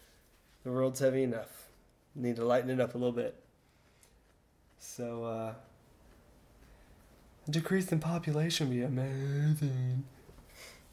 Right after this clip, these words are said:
But, um, yes. But as you go through the weekend, my friends, uh, I wanna say best to you and yours.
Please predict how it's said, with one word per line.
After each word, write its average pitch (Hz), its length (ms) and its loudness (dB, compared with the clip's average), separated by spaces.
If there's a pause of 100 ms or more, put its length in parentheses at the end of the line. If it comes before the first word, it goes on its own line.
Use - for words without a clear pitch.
(400)
But, 117 180 -2
um, 113 300 -2 (420)
yes. - 440 -4 (1000)
But 123 320 -2 (160)
as 156 280 10
you 165 60 2
go 170 180 12
through 170 240 4
the 165 120 6
weekend, 175 360 4
my 170 100 10
friends, 175 840 8 (200)
uh, 131 580 10 (1900)
I 143 60 -6
wanna 135 160 2
say 127 540 10 (340)
best 139 360 6
to 156 100 4
you 151 440 8
and 143 160 6
yours. 170 840 10